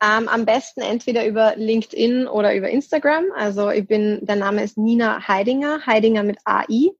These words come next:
Auf Instagram ist der Handle bei Nina Heidinger und auf LinkedIn einfach Nina Heidinger. Äh, die Website bauen wir noch auf, deshalb ist das alles noch so. Ich arbeite, äh, einzeln mit Kunden,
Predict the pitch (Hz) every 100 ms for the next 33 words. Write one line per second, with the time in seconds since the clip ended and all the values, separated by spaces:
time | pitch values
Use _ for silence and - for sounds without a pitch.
0 | _ - - _ 214 214 220 240 - 220
1 | 214 214 208 196 202 196 208 202 196 185
2 | 190 214 240 254 247 240 233 240 233 226
3 | 202 196 - 202 196 196 196 185 - 233
4 | 254 240 226 233 226 233 - - 190 185
5 | 196 196 - 202 196 196 196 190 190 202
6 | - 190 - 190 190 - - 185 190 190
7 | 185 - 226 269 _ - - - _ -
8 | 220 214 - 208 214 208 196 - 202 196
9 | - 208 233 269 262 262 254 247 277 269
10 | - 269 262 262